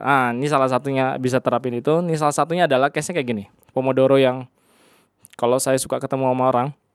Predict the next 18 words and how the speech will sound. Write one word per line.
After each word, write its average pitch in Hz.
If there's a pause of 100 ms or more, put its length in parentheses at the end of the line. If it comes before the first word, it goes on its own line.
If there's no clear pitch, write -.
(1300)
saya 147
suka 143
ketemu 131
orang 135
tuh 151
kalau 127
bahas 127
tentang 123
manajemen 123
waktu. 143 (1400)
Contoh 123
kayak 139
gini. 107 (880)
Teman-teman 180
bisa 156
ngambil 139
kertas 135
sekarang 113